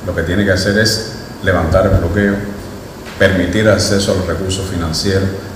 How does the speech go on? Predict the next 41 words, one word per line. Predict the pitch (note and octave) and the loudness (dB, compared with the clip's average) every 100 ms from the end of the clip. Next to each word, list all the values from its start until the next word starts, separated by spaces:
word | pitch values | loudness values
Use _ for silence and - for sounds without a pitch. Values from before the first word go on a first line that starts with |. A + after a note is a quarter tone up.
| - | -4
dejar | F2+ F2 G#2+ G#2+ | -2 4 6 6
de | A2 | 4
entrometerse | G2+ F#2+ F2+ F2 G2 G#2 G2+ | 2 2 0 0 2 2 0
en | F#2+ | -2
los | F2 | -2
asuntos | D#2+ - G2+ G2+ F#2+ | -2 -2 0 0 0
internos | E2 D#2+ G2 G2 G#2 | -2 0 2 4 4
de | F2+ | 0
nuestro | E2+ D#2+ E2+ | -2 -4 -4
país, | E2 D#2+ F#2 - - - - - | -2 -2 -2 -6 -8 -14 -14 -4
dejar | F2+ G2 G2+ | 0 2 4
de | G#2 | 4
intentar | G2+ F#2+ F2+ F2 - G#2+ G#2+ - - - - | 4 2 0 0 4 4 4 0 -8 -10 -2
cambiar | F2+ E2+ G2+ G#2+ | 0 4 4 6
la | G2 | 4
decisión | F2+ - - G#2 G#2 | 4 0 0 0 2
de | G2+ | 2
un | F#2 | 0
pueblo | F#2 G2+ A2 | 2 2 2
que | G2+ | 2
hace | F2+ G2 | 2 2
más | F#2+ G2 | 2 2
de | |
sesenta | G2 G2 G2+ G2 F#2+ F#2 | 2 0 0 0 0 0
años | G#2 G2+ | 0 0
optó | - - G2 | -2 0 2
por | G#2+ | 2
el | F2+ | 0
camino | - - F2+ | 0 -2 0
del | F2+ | -2
socialismo. | E2+ E2 D#2+ D#2 D#2 - - - - - - - | -4 -4 -4 -4 -4 -8 -12 -14 -14 -14 -16 -12
Si | - - F2 F2 | -8 -4 0 2
Estados | F2 E2+ G2 G#2 G#2 | 2 2 4 4 2
Unidos | G2+ G#2+ A2 G2+ | 2 4 4 2
lo | F#2+ | 2
que | F2+ | 0
quiere | G2 G2+ G#2 | 0 2 2
es | |
ayudar | G2 F#2+ G2 G2+ | 2 2 2 2
a | G2 | 2
Cuba, | C3 B2+ G#2+ | 2 4 2